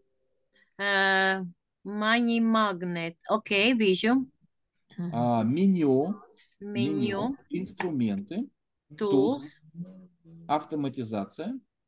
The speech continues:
Speaker 1: Да, автоматизация.
Speaker 2: Готовое
Speaker 1: Гот-
Speaker 2: решение.
Speaker 1: Трафик.
Speaker 2: Настроить группу. Настроить
Speaker 1: А,
Speaker 2: группу.
Speaker 1: настроить группу.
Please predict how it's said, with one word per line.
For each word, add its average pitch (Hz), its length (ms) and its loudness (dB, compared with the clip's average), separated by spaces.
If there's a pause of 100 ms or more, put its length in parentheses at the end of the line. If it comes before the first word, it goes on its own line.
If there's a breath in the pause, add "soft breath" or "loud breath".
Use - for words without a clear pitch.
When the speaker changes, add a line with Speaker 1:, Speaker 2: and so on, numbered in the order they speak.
(600)
Speaker 1:
Да, 202 340 0
автоматизация. 190 1400 -2 (400)
Speaker 2:
Готовое 143 460 0
Speaker 1:
Гот- - 80 -16
Speaker 2:
решение. 107 640 -6 (1160)
Speaker 1:
Трафик. 180 320 2
Speaker 2:
Настроить 123 100 -4 (120)
группу. - 520 -4 (140)
Настроить 143 640 -4
Speaker 1:
А, - 0 -
Speaker 2:
группу. 110 580 -8
Speaker 1:
настроить 196 960 -2
группу. 202 580 0